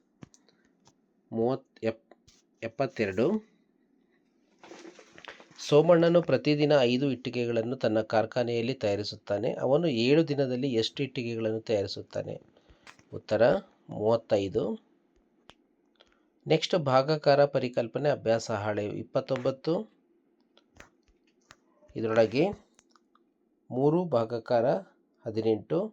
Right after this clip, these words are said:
ಮೂರರಿಂದ ಹದಿನೆಂಟನ್ನು ಭಾಗಾಕಾರ ಮಾಡಿದಾಗ ಆರು ಚೆಂಡುಗಳು ದೊರಕುತ್ತೆ. ಇಪ್ಪತ್ತು ಚಮಚಗಳ ಲೆಕ್ಕದಲ್ಲಿ ಎರಡು ಸಮ ಗುಂಪು ಮಾಡಿದಾಗ ಅದು ಹತ್ತು ಆಗುತ್ತೆ.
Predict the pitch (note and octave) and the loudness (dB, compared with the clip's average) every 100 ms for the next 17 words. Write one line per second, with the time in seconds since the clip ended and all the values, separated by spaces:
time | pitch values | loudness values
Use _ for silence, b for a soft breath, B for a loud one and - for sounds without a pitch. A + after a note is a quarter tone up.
0 | _ b b _ B2+ B2 C3+ C#3+ C#3 D#3 | _ b b _ -6 -2 0 -2 0 -2
1 | C#3+ A2+ A2+ A2+ A#2 A2 A2 G#2 G2+ G2 | -2 -4 -4 -4 -2 -2 0 -2 -4 -8
2 | A2 G2 G2 F#2+ G2 C3+ A2+ G#2 G#2 A#2+ | -6 -6 -6 -6 -6 -4 -4 -2 -2 0
3 | D3 - A2 G#2+ G#2+ B2+ A#3+ _ b b | -4 -4 -6 -6 -4 -4 -6 _ b b
4 | _ G#2 G#2+ G#2 A2 G#2+ E3+ F3 C3 - | _ -6 -4 -4 -10 -8 -4 -2 -4 -2
5 | D#3+ D3+ D3+ - C3 B2+ C#3 B2+ B2+ B2+ | -4 -2 -6 -6 -6 -6 -6 -4 -2 -2
6 | - _ - A#2 - A#2 A2 A#2 E3+ - | -6 _ -8 -8 -4 -2 -2 -2 -4 -6
7 | B B B B - A#2 C#3+ D3+ C#3 B2 | B B B B -2 2 2 2 0 0
8 | A2 A2 A#2 G#2+ G#2 G2+ A#2+ G#2 A#2+ A#2 | -2 -6 -6 -2 -2 -2 -2 -2 -4 -8
9 | A#2 - - G#2+ F#2+ F#2 - | -10 -10 -6 -6 -6 -10 -6